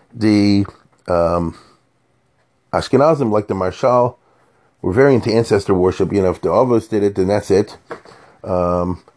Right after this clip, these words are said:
we come from the, uh, this our Masorah, as we say today, our Minhagim,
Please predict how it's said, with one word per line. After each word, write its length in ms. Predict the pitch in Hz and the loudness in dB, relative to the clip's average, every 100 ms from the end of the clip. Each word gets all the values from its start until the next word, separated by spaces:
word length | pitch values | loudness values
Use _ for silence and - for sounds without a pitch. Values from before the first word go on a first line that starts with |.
| _ - | _ -8
we 100 | 95 | -4
come 200 | 120 104 | -2 -2
from 220 | 95 90 | -2 0
the, 340 | 90 87 82 | 0 -2 -4
uh, 100 | 95 | -4
this 220 | 92 107 107 | -2 -2 0
our 100 | 101 | 0
Masorah, 500 | 92 - 113 101 98 | 0 0 2 2 2
as 100 | 92 | 0
we 140 | 101 | -6
say 220 | 90 95 | -6 -6
today, 340 | 90 90 90 107 - - - - | -2 0 2 0 -4 -20 -16 -4
our 100 | 92 | -2
Minhagim, 680 | 92 87 101 98 117 143 | 0 0 0 2 0 -2